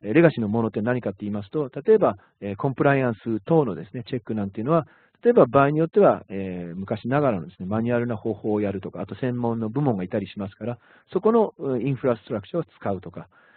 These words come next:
えー、必ずしも全て自動化をするべきではなくて、えー、既存のオペレーションも上手に活用するっていうことも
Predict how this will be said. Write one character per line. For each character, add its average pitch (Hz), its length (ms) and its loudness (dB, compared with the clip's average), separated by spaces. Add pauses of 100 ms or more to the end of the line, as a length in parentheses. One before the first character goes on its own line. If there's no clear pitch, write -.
(160)
え 117 80 -4
ー、 - 20 -6
必 175 120 2 (180)
ず - 60 2
し 254 80 -2
も 170 100 4 (120)
全 180 140 4
て 151 120 2
自 110 120 -4
動 120 160 2
化 120 120 0
を 107 60 0
す - 160 -10
る 123 140 -2
べ 147 160 0
き 143 100 -8
で 127 120 -2
は 107 80 -2
な 151 120 -4
く - 80 -10
て、 156 280 -4 (380)
え 104 600 -6
ー、 - 580 -20
既 127 140 -2
存 131 60 2
の 123 100 0
オ 120 40 -4
ペ 147 100 -4
レ 131 80 2
ー 127 40 -2
シ - 100 -14
ョ 139 40 -4
ン 143 60 -6
も 156 100 2
上 147 220 4
手 196 40 0
に 185 120 -2
活 110 260 -10
用 107 60 -2
す - 120 -16
る 151 100 -12
っ - 20 -20
て - 80 -10
い - 20 -4
う 175 60 -8
こ 180 80 -2
と 220 100 0
も 185 140 0